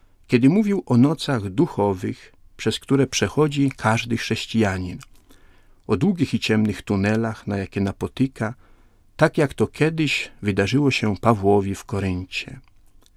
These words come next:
W naszym życiu duchowym jest ciągłe następowanie po sobie światła i ciemności, dnia i nocy, radości i smutku, entuzjazmu i zniechęcenia.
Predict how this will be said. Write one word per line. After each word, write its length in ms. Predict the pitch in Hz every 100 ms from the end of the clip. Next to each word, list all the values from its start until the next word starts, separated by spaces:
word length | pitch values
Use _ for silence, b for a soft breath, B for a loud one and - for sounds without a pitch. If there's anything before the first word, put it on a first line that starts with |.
| _ _ _ _ _ _ - - - 110
W 60 |
naszym 320 | 156 - 170
życiu 280 | 143 220 196
duchowym 460 | 156 131 196 190 160
jest 180 | 139 -
ciągłe 520 | - 196 202 185 165
następowanie 800 | 135 - 131 127 120 135 151 147
po 140 | -
sobie 300 | 123 131 110
światła 640 | 117 - 120 139 - 131 117
i 80 |
ciemności, 880 | 117 113 113 117 104 - - - - - - - _ _ -
dnia 300 | 95 98 107
i 120 | 107
nocy, 580 | 107 117 95 - - 104 - _ -
radości 560 | 101 98 98 - 107
i 60 | 101
smutku, 640 | - 131 123 - - - - b b b b
entuzjazmu 840 | 127 147 180 120 101 110 104 101
i 80 | 101
zniechęcenia. 880 | 90 95 - 98 92 - 92 92 -